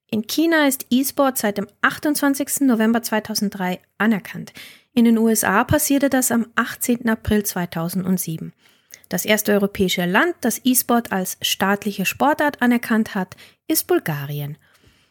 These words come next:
Insgesamt wird E-Sport in über sechzig Nationen von etablierten Verbänden des organisierten Sports anerkannt und teilweise vom Staat gefördert. In den Niederlanden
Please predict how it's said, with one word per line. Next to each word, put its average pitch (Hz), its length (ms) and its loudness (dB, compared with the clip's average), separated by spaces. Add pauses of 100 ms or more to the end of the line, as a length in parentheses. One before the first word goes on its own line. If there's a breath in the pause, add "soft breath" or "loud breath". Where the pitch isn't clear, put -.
(200 soft breath)
Insgesamt 320 600 2
wird 262 220 0
E-Sport 294 560 2
in 254 100 4
über 240 300 2
sechzig 247 560 -2
Nationen 233 560 2
von 220 260 -4
etablierten 226 720 0
Verbänden 226 500 0
des 214 200 -4
organisierten 208 720 -2
Sports - 440 -4
anerkannt 294 580 0 (440 loud breath)
und 311 140 -4
teilweise 254 580 2
vom 247 160 0
Staat 175 400 -6 (180)
gefördert. 156 720 -10 (1120 soft breath)
In 247 100 4
den 247 140 6
Niederlanden 247 680 2